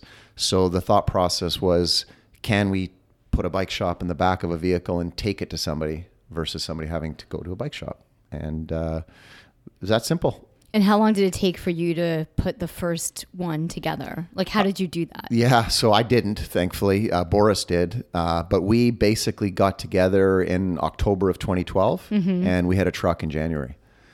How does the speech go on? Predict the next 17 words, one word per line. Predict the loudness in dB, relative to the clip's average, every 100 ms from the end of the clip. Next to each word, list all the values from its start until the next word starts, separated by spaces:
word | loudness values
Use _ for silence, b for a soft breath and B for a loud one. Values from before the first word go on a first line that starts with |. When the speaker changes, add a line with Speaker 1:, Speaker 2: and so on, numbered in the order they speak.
| b b -8
Speaker 1:
So | -2 0
Boris, | 2 4 6 4 2 0 -2
uh, | -2 0 2 2 0 -2
literally | 0 2 4 4 2 -2 -10 _ _ _
sitting | -4 0 2
in | 4
a |
Home | 2 0
Depot | 0 -2
parking | 0 -2 -2 -4
lot, | -4 -4 -2
built | 0 0
it | -4 -6 _ _ _ -14
from | -10
scratch. | -6 0 0 0 -8 -12 _ _
And, | -6 -4 -4 -4 -4
um, | -2 0 -2 -2 -4